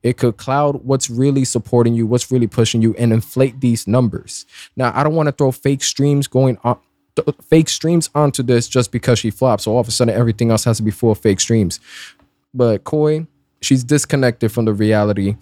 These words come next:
around her fans, around her music. Her label, I don't know what's up with her label, how they allowed this shit, this whole album to go up to streaming platforms.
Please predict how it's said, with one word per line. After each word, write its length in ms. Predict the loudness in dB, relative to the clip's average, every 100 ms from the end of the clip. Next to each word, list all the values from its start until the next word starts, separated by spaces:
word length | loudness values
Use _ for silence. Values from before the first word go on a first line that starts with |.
| _ _
around 180 | 0 2
her 120 | 0
fans, 540 | -2 0 0 0 -4 -10 _ _ -2
around 220 | 0 0
her 100 | -2
music. 460 | 0 0 0 -2 _ _ _
Her 140 | -4 -2
label, 500 | 0 0 0 -4 -4 -10 -12 -4
I 100 | -2
don't 120 | 0
know 100 | 0
what's 240 | -2 -2
up 100 | -2
with 120 | -2
her 100 | -2
label, 420 | 0 0 0 -4 -6
how 280 | -2 0 0
they 180 | 0 -2
allowed 360 | 0 0 0
this 160 | -2 -2
shit, 400 | 0 0 -2 -2
this 160 | -4
whole 220 | 0 0 0
album 340 | 0 0 -2
to 100 | -2
go 140 | 2 2
up 120 | 2
to 100 | -2
streaming 320 | 0 2 0
platforms. 680 | 0 -2 -2 -4 -4 -8